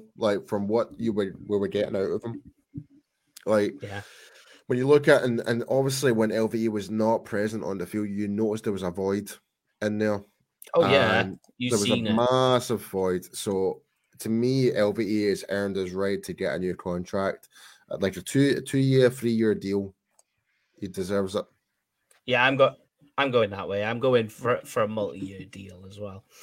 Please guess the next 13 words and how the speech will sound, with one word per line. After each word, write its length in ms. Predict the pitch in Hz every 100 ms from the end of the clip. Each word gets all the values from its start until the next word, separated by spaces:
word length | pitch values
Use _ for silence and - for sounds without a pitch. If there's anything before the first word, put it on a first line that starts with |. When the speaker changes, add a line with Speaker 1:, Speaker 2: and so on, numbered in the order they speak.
| -
Speaker 1:
Yeah. 560 | 110 151 127 131 123
Speaker 2:
Um, 160 | 120 123
three, 420 | - 185 196 165
because 340 | 139 131 139 131
I 140 | 127
can 180 | 135 135
spread 360 | - 147 127 117
that 200 | 117 -
signing 480 | - 120 113 110
bonus 380 | 107 101 98 95
out 200 | 98 87
a 40 | 92
bit. 180 | 95